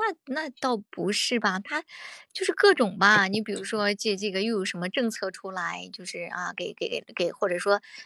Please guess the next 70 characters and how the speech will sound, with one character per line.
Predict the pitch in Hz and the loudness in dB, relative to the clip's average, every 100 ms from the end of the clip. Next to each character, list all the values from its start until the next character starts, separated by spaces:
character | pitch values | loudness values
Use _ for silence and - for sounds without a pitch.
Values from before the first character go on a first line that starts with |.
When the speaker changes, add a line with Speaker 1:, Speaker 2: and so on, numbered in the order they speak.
| _ | _
Speaker 1:
啊， | 175 | -2
这 | 160 180 | 0 -2
个 | 180 | 0
老 | 185 | 0
百 | 180 185 | 2 0
姓 | - 233 214 196 | 2 2 4 4
啊， | 185 180 | 4 2
这 | 180 180 | 0 -2
个 | - - - | -4 -6 -4
宅 | 185 | 0
基 | 202 233 | 2 2
地 | 277 262 | 4 4
呀， | 226 208 | 4 4
或 | 202 | 2
者 | 202 | 0
说 | 175 202 | 2 2
老 | 190 | 4
百 | 202 | 2
姓 | 190 | 0
退 | 214 247 | -4 -2
休 | 262 | 0
工 | 254 269 | 0 -2
资 | 269 285 | -2 0
啊， | 294 254 | 4 4
等 | 220 208 | 4 4
等 | 220 | 4
啊， | 202 196 | 4 4
就 | 240 | 2
是 | 254 | -2
这， | - 269 | -2 0
这 | 302 | 2
种 | 226 185 190 | 0 -4 0
问 | 208 | 0
题， | 202 - 226 - - - - _ | -2 -10 -14 -14 -14 -14 -16 _
他 | - | 6
们 | 220 | 6
就 | 208 214 | 6 4
会， | 214 185 240 _ _ _ _ _ - | 4 2 -2 _ _ _ _ _ 2
那 | 208 | 4
些 | 202 226 | 6 6
小 | 190 | 6
号 | 185 233 | 6 6
儿 | 220 | 6
啊， | 185 | 6
那 | 170 | 6
些 | 135 120 | 6 6
小， | - | 2
Speaker 2:
哇 | - | -6
哦。 | - - _ _ - | -16 -20 _ _ -10
<laughs> | |
Speaker 1:
嗯， | 185 180 | -8 -2
那 | 202 | -2
些， | - 190 | 2 2
那 | 190 | 0
些 | 196 202 - _ | -2 -4 -8 _
号 | - 208 | 2 2
儿 | |
他 | 196 208 | 4 2
也 | |
会 | 165 185 | 2 0
去 | - | -2
做， | 196 226 185 - _ | 0 2 2 -2 _
你 | - 180 | -10 -6
知 | 180 | -4
道 | |
吧？ | 180 170 | -4 -8
也 | 190 | -6
会 | |
去 | 175 185 | -4 -4
发。 | - 170 202 | -2 -2 -4